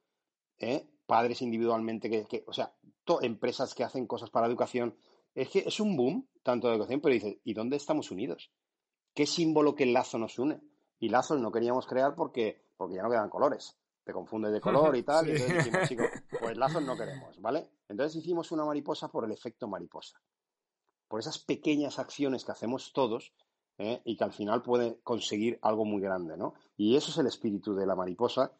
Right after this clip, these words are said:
Speaker 1: el espíritu de dide, lo que queremos hacer es eso. Por eso el efecto dide le llamamos, ¿no? El hashtag efecto dide, pues bueno, le queríamos hacer así, pero,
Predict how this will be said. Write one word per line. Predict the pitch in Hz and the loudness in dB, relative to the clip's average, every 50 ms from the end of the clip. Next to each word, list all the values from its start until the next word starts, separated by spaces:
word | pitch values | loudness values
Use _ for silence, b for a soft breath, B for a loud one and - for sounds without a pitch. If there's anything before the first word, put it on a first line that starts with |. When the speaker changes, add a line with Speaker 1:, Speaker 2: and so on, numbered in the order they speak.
| _ _ _ | _ _ _
Speaker 1:
el | 101 98 | -4 -4
espíritu | 101 - - 110 101 107 - 113 107 | -4 -2 -2 -2 -2 0 2 2 4
de | 104 101 | 4 4
dide, | 98 113 120 113 117 123 127 | 4 4 4 6 6 6 4
lo | 117 101 | 4 0
que | 95 90 | 0 0
queremos | 98 95 95 101 98 104 | -2 -2 -2 -2 -4 -6
hacer | 98 - 110 101 | -6 -4 -4 -4
es | 95 - - | -4 -4 -6
eso. | 95 - - 92 85 | -8 -6 -8 -10 -6
Por | - 101 101 | -4 -4 0
eso | - 120 | 2 4
el | 117 | 4
efecto | 101 - 110 90 - 113 101 | 4 2 0 -2 0 2 2
dide | 107 113 110 117 123 - _ _ _ _ _ _ | 4 4 4 2 0 -2 _ _ _ _ _ _
le | - 101 | -2 0
llamamos, | 101 104 104 110 113 113 123 139 - - _ _ _ _ | 2 2 4 4 4 4 2 0 -2 -6 _ _ _ _
¿no? | - 104 117 127 | 0 2 4 4
El | 107 | 4
hashtag | - - 104 - - 110 95 | 4 0 -2 2 0 0 0
efecto | 104 - - 92 - 107 101 | 0 -4 -4 -6 -4 -2 0
dide, | 117 127 123 120 135 131 - _ _ _ _ | 2 4 4 4 2 0 -4 _ _ _ _
pues | - 107 101 90 | -2 -2 0 0
bueno, | 98 95 87 85 - - | -2 -4 -6 -6 -8 -6
le | 107 98 | -6 -4
queríamos | 87 104 95 98 101 98 104 98 - | -2 -2 -2 0 0 0 -2 -2 -4
hacer | 104 - - 104 | -4 -4 -4 -4
así, | 101 95 - 113 104 | -4 -2 -2 -4 0
pero, | - 123 113 113 107 107 101 - | 2 2 4 4 4 2 2 -2